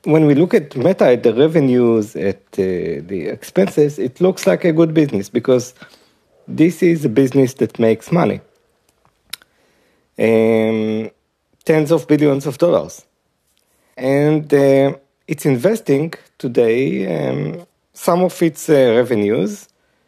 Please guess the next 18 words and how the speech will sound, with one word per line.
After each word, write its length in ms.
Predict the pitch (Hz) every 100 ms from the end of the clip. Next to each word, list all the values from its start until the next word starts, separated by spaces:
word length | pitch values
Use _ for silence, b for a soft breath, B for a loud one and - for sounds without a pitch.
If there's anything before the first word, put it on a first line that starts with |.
| _ _ _ _ -
uh, 60 | 131
in 640 | 135 131 127 120 156 160
the 120 | 165
future 720 | - 175 220 226 208 190 185
virtual 520 | 160 147 165 180 147
reality 400 | 147 139 139 139
platform. 600 | 127 - 120 - 85 85 - _ _ _ _ _ _ _ _ -
But 280 | 156 151
let's 360 | 156 135 165 -
not 280 | 165 165 156
bet 220 | 190 185
on 140 | 127
it. 240 | 90 87 - 101
Let's, 540 | 139 170 - - -
uh, 320 | 160 160 147 143 -
say 420 | - - 185 254
that 280 | 233 156 156 _ _ _ _
it 280 | 156 151 156